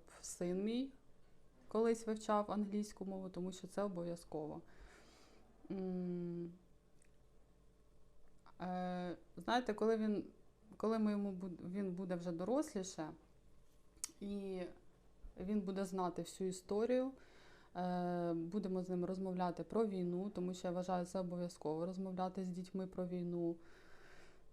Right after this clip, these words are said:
<clears throat> і про все, що,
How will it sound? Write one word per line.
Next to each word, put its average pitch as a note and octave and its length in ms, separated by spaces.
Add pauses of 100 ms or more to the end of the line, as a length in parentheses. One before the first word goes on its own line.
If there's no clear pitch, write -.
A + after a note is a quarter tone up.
(760)
<clears throat> C#4 220
і F#3+ 400 (840)
про F3+ 140
все, F3+ 240
що, E3+ 400